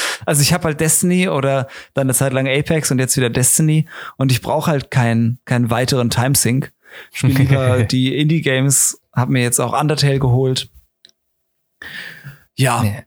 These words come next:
Speaker 2: was, was du quick and dirty spielen kannst, so,
Speaker 1: Ganz
Speaker 2: wo man
Speaker 1: genau,
Speaker 2: halt
Speaker 1: ganz
Speaker 2: einfach
Speaker 1: genau.
Speaker 2: in, in acht Stunden durch ist oder so.
Speaker 1: Genau.
Speaker 2: Ja. Ja, solche Spiele braucht man halt auch zwischendurch. So, von den Spielen bin ich ja leider irgendwie komplett weg.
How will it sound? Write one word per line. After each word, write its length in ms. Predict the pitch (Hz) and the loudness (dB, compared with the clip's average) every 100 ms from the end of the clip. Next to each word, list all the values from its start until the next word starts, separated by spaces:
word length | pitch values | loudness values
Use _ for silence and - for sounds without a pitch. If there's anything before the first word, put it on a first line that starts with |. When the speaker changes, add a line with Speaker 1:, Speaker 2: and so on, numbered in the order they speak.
| _ | _
Speaker 2:
was, 280 | 117 123 - | -2 -2 0
was 140 | 131 | 0
du 80 | 123 | -2
quick 280 | - 156 160 | 0 -2 0
and 140 | 127 | 2
dirty 260 | 131 127 110 | 2 2 0
spielen 340 | - 104 101 | 0 2 2
kannst, 260 | 104 101 107 | 0 -2 0
so, 60 | |
Speaker 1:
Ganz 200 | 143 123 | 0 2
Speaker 2:
wo 80 | 117 | 0
man 100 | 113 | 2
Speaker 1:
genau, 60 | 104 | 2
Speaker 2:
halt 160 | 113 | 2
Speaker 1:
ganz 200 | 110 110 | 2 2
Speaker 2:
einfach 260 | 113 101 113 | 2 2 2
Speaker 1:
genau. 20 | |
Speaker 2:
in, 340 | 117 113 110 - | 2 2 0 -2
in 200 | 117 113 | -2 -2
acht 240 | 117 - | -4 -4
Stunden 280 | - 113 107 | -2 0 0
durch 280 | 113 110 113 | 0 0 0
ist 120 | 107 | -2
oder 220 | 107 107 | 0 0
so. 260 | 104 104 - _ _ _ _ _ - | 0 -2 -6 _ _ _ _ _ -2
Speaker 1:
Genau. 400 | 113 101 104 104 _ _ _ _ _ - | 0 0 -2 -6 _ _ _ _ _ -4
Speaker 2:
Ja. 340 | 95 98 104 - _ _ _ _ _ | -2 0 -2 -6 _ _ _ _ _
Ja, 240 | - 110 | -8 -2
solche 260 | 110 135 156 | 2 2 2
Spiele 240 | 135 147 | 0 0
braucht 180 | 131 117 | 0 0
man 120 | 120 | 2
halt 140 | 107 95 | 2 2
auch 180 | 107 98 | -2 -2
zwischendurch. 420 | 117 107 107 104 | -2 0 0 2
So, 180 | 143 127 | 0 0
von 240 | 117 135 123 | 0 0 2
den 220 | 143 139 | 2 0
Spielen 260 | - 143 | 0 -2
bin 140 | 127 131 | 0 0
ich 100 | 123 | 2
ja 80 | 113 | 0
leider 440 | 113 135 165 151 | 0 0 0 0
irgendwie 260 | 139 139 127 | 0 0 2
komplett 400 | 117 - 117 113 | 0 0 -2 0
weg. 360 | 127 - - | -2 -4 -16